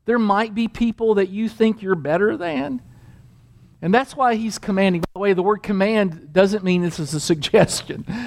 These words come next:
Command those who are rich in this world not to be arrogant, not to convey that I'm better, I have more because I'm smarter, I work harder. If you're smarter and if you work harder and if you have an ability to do things and if you,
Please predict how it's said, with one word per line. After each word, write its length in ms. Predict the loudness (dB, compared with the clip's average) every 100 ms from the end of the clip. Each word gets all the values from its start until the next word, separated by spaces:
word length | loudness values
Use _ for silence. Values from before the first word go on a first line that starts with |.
| -10 -16 -20 -20 -20 -6
Command 500 | 0 2 2 2 2
those 320 | 2 0 -2
who 120 | -2
are 100 | 2
rich 240 | 2 2 0
in 80 |
this 160 | -2 0
world 240 | 0 0
not 460 | 0 2 2 0 -4
to 280 | -4 -2 0
be 520 | 2 2 2 2 -2 -8 -20 -20 -20 -20 -20 -20 -10
arrogant, 640 | 0 2 2 -4 -12 -16 -20 -20 -20 -20 -20 -20 _
not 220 | 2 2
to 100 | 0
convey 540 | -2 -2 0 0 2 0
that 120 | 0
I'm 220 | 0 0
better, 420 | 2 2 2 0
I 160 | 2 0
have 300 | 0 0 0
more 240 | 0 2
because 400 | 0 0 0 2
I'm 140 | 0 -2
smarter, 800 | -8 -2 0 0 -2 -6 -8 -14 -20 -20 -20 -20 -20 -20 -20 _ -6
I 100 | 2
work 280 | 2 2 2
harder. 640 | 2 2 0 -6 -8 -12 -20 -20 -20 -20 -20 -20 -20 -4
If 260 | 0 0 0
you're 140 | -2
smarter 520 | -2 -2 2 2 2
and 240 | 0 -2 0
if 240 | -2 -2
you 120 | -4
work 240 | 2 2 4
harder 300 | 2 4 2
and 180 | 0 0
if 160 | 0
you 100 | 2
have 200 | 4 4
an 60 | 2
ability 400 | 0 2 2 -2
to 100 | 0
do 160 | 0
things 300 | 0 0 0
and 120 | 2 2
if 200 | 2 2
you, 160 | 0